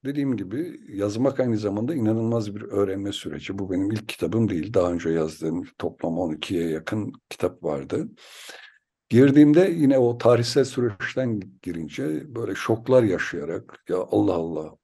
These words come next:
inanılmaz yani." Bugün kullandığımız örneğin bir kıdem tazminatının geçirdiği evrimle Türkiye'nin sosyoekonomik yapısını, hatta demografik yapısındaki değişimi kıdem tazminatının değişimiyle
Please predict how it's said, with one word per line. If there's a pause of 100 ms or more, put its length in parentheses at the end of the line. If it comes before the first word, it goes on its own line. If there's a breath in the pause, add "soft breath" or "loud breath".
inanılmaz
yani."
Bugün
kullandığımız
örneğin
bir
kıdem
tazminatının
geçirdiği
evrimle
Türkiye'nin
sosyoekonomik
yapısını, (440 loud breath)
hatta
demografik
yapısındaki
değişimi
kıdem
tazminatının
değişimiyle